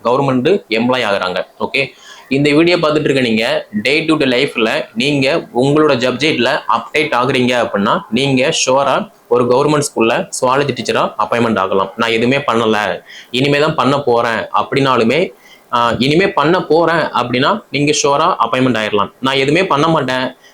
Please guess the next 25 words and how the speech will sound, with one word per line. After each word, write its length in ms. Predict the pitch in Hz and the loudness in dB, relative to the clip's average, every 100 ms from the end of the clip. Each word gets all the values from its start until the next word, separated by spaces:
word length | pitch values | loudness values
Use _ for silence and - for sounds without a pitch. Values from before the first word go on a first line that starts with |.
| - | -6
எக்ஸாம் 360 | 131 - 180 | -4 0 2
வந்த 200 | 165 147 | 2 2
பிறகு 140 | 143 135 | 0 0
தான் 140 | 147 | 0
பண்ணுவேன், 520 | 131 123 120 113 110 - - | 0 0 0 0 -4 -6 -4
அப்ளை 300 | - - 175 | -2 0 0
பண்ணதுக்கு 300 | 170 143 143 | 2 2 0
அப்புறமா 320 | 135 127 127 | 0 0 2
தான் 240 | 139 147 - - | 2 0 -2 -6
படிக்க 280 | - 120 139 110 | -4 -2 -2 -4
ஸ்டார்ட் 360 | - 120 123 | -4 -2 -2
பண்ணுவேன், 360 | 120 113 110 107 - | 0 0 0 -2 -4
எக்ஸாம் 400 | 120 - - 165 | -4 -2 0 0
வந்ததுக்கு 260 | 139 135 127 | 2 2 0
அப்புறமா 340 | 131 131 127 | 0 2 2
தான் 220 | 131 160 | 2 0
நான் 120 | 123 | -2
படிக்க 220 | 120 123 123 | -4 -4 -4
ஸ்டார்ட் 280 | - 113 | -2 -4
பண்ணுவேன்" 280 | 117 110 104 | 0 0 0
அப்படிங்கிற 420 | - 104 123 120 | -2 -4 -2 -2
மாதிரி 360 | 117 120 160 - | 0 0 0 -4
நீங்க 200 | 113 113 | -4 -2
இருக்கீங்க 760 | 110 113 143 143 127 113 110 98 | 0 0 -2 -2 -2 0 -2 -2
அப்படின்னா, 480 | 98 101 95 110 180 | -4 -4 -4 -2 -2